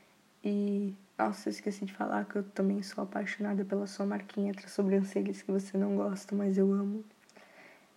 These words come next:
E quando eu falo que eu sou apaixonada em você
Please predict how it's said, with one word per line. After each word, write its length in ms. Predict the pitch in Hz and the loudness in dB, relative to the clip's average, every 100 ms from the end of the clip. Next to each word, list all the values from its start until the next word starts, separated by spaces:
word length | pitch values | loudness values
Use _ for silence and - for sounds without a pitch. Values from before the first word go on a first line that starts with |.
| _ _ 220 | _ _ -2
E 460 | 202 202 202 202 196 | 0 2 2 -2 -2
quando 180 | 208 202 | 0 2
eu 60 | 208 | 2
falo 320 | 202 202 202 | 0 -2 -2
que 80 | 202 | -4
eu 40 | |
sou 180 | 196 214 | -4 -4
apaixonada 420 | 214 202 208 208 | -4 -4 -2 0
em 80 | 202 | 0
você 400 | 202 196 - | 0 -4 -6